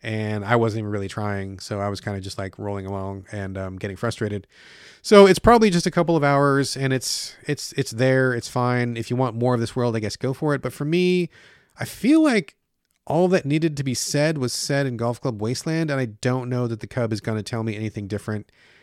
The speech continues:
And to be perfectly frank, it feels so poor to play in terms of platforming that I just, it's too irritating and I can't be bothered. So I'm gonna bounce on it, I think.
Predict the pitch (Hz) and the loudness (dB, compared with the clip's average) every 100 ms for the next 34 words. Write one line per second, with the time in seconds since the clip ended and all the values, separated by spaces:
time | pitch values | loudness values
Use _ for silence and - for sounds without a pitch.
0 | _ - 226 123 143 180 151 - 131 123 | _ -4 -2 0 2 4 2 2 0 0
1 | - 135 - - 170 175 156 135 - - | -2 -8 -8 -2 2 4 4 0 -4 -2
2 | 160 143 - 151 139 107 143 131 113 123 | 0 0 0 2 2 0 -2 0 -2 -2
3 | 107 101 131 120 110 107 104 110 110 110 | -4 0 -2 0 -2 -2 0 0 0 -2
4 | - - _ - - - - _ 160 - | -4 -10 _ -20 -20 -20 -20 _ 0 2
5 | 226 139 147 120 101 101 101 123 104 95 | 2 2 2 0 -4 -6 -6 -4 -4 -4
6 | 98 98 95 95 107 101 151 202 120 113 | -4 -4 -6 -6 -6 -2 0 2 0 -2
7 | 120 147 147 151 - 160 156 | -2 -2 0 -2 -2 -6 -8